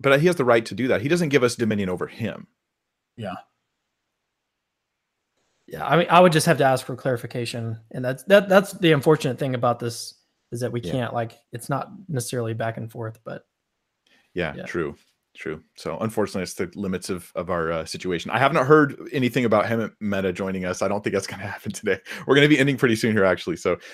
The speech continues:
Speaker 1: I'll take a couple more questions, and we're gonna probably call it a night. And you guys can look, our, our next video comes out tomorrow at, uh, I think it's twelve P M Pacific Standard Time. What is it your time, John? Like, two P M?
Speaker 2: Uh,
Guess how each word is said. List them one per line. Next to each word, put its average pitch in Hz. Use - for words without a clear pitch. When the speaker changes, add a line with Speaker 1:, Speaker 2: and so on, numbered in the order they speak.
Speaker 1:
I'll 107
take 131
a -
couple 135
more 123
questions, 104
and 92
we're 92
gonna 87
probably 90
call 95
it 85
a 87
night. 87
And 120
you 127
guys 170
can 151
look, 156
our, 110
our 107
next 127
video 127
comes 104
out 98
tomorrow 95
at, 92
uh, 85
I 107
think 113
it's 101
twelve 110
P 113
M 98
Pacific 113
Standard 110
Time. 113
What 120
is 143
it 120
your 131
time, 143
John? 143
Like, -
two -
P 117
M? 110
Speaker 2:
Uh, 131